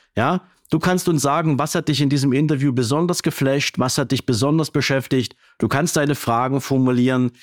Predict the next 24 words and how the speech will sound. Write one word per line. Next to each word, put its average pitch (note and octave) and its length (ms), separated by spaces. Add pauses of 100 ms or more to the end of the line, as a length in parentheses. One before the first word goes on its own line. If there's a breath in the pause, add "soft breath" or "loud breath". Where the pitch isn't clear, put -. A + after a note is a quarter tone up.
(120)
Ich E3+ 200
lade D#3+ 280
meine C3 260
Interviewgäste C3 800
dann D3+ 300
für E3+ 160
dich C3 340
nochmal C3+ 540
explizit D3+ 920
und B2 360 (400 soft breath)
ausschließlich D3+ 1000
hier E3 260
für D3 160
ein B2 100
Live C3+ 480
in E3+ 220
die C#3 160
Wealth D3 220
Academy B2 480
ein D3 360 (340 soft breath)
und A2 200
dann A#2+ 180
sprechen A2+ 520
wir A2+ 320